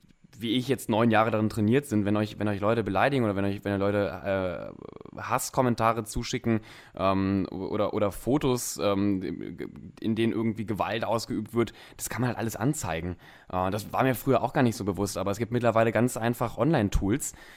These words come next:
Ähm, ich möchte nicht sagen, dass die Polizei da einen perfekten Job macht, weil leider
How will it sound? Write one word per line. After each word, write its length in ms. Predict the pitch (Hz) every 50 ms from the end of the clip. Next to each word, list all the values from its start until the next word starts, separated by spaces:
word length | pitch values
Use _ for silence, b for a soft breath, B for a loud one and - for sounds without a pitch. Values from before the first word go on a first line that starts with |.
| b b b
Ähm, 360 | - 104 104 101 101 101 101 -
ich 100 | 110 107
möchte 200 | 117 127 - 135
nicht 80 | 120
sagen, 220 | 117 113 113 127 120
dass 100 | 117 -
die 80 | 123
Polizei 460 | 113 - 123 117 117 - - 113 110
da 80 | 113 117
einen 80 | 117 113
perfekten 420 | - 107 - 120 113 - - 151
Job 200 | 131 135 131 -
macht, 260 | 151 127 131 123 -
weil 100 | 107 104
leider 260 | 98 98 107 110 107